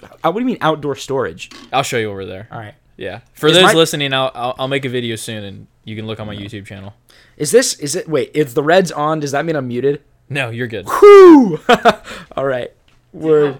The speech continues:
Speaker 2: Yeah, that would, that would sucked. But, um, we're, we're good. This was, this was fun. I,
Speaker 1: This was
Speaker 2: I
Speaker 1: fun.
Speaker 2: love seeing you. I mean, we're gonna see each other three days in a row. Yesterday.
Speaker 1: It's fantastic.
Speaker 2: Today.
Speaker 1: After we, I mean, I haven't seen Wilson in, I haven't seen Wilson in two years.
Speaker 2: Yeah.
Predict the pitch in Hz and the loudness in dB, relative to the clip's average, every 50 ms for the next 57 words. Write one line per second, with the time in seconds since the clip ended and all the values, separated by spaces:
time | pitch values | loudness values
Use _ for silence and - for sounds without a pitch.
0 | _ _ 131 120 113 110 120 123 131 127 123 117 117 113 110 110 - - 98 92 | _ _ -6 -4 -2 0 2 2 2 2 0 -4 -6 -6 -6 -8 -8 -10 -10 -10
1 | - - _ - - 123 127 127 127 127 123 120 117 117 113 117 _ _ _ _ | -12 -16 _ -6 -2 0 2 4 4 2 2 0 -2 -4 -10 -14 _ _ _ _
2 | _ _ _ _ _ _ _ _ _ - 127 147 156 147 135 139 139 135 135 139 | _ _ _ _ _ _ _ _ _ -4 0 0 0 0 -2 -4 -6 -4 -4 -2
3 | 143 156 165 147 135 135 - - 147 143 135 127 123 - - _ 135 - - 127 | -2 -2 -2 -4 -6 -8 -8 -8 -8 -6 -6 -8 -10 -14 -16 _ -14 -12 -12 -14
4 | - - 131 123 131 135 127 117 113 123 - - 131 147 - 117 113 117 120 120 | -10 -8 -6 -6 -4 -4 -4 -6 -6 -6 -4 -4 -2 -2 -2 -2 -2 -2 -2 -2
5 | 120 101 104 131 123 127 131 131 127 135 - 139 143 156 214 254 220 - - 151 | -2 -4 -8 -10 -10 -10 -8 -8 -8 -10 -8 -8 -8 -8 -6 -6 -6 -6 -6 -8
6 | 147 - 156 139 - - 139 135 143 147 147 139 131 135 131 135 156 151 120 110 | -6 -4 -6 -6 -6 -8 -8 -6 -4 -4 -4 -4 -6 -8 -8 -6 -6 -6 -4 -4
7 | 113 123 127 - - 147 147 147 160 160 156 _ _ - - - 151 147 139 156 | -6 -8 -8 -10 -10 -10 -8 -8 -8 -10 -12 _ _ -14 -6 -4 -4 -4 -2 0
8 | 151 165 165 - 147 131 131 151 143 147 160 160 156 139 160 170 156 151 151 160 | 0 0 2 2 0 2 2 2 2 2 2 2 0 0 0 0 0 2 2 2
9 | 175 180 - - 185 160 147 151 147 - - 147 139 127 127 - - _ _ - | 2 0 -2 -4 -4 0 0 0 0 0 -2 -4 -4 -6 -8 -10 -12 _ _ -4
10 | - 156 170 180 175 156 - 160 147 143 131 143 131 117 113 - - 127 117 117 | 0 2 2 2 2 0 -2 -4 -4 -4 -6 -6 -10 -10 -12 -10 -8 -8 -6 -4
11 | 117 113 110 107 104 - 120 120 127 127 110 92 | -4 -4 -4 -4 -6 -6 -4 -2 0 0 -2 -4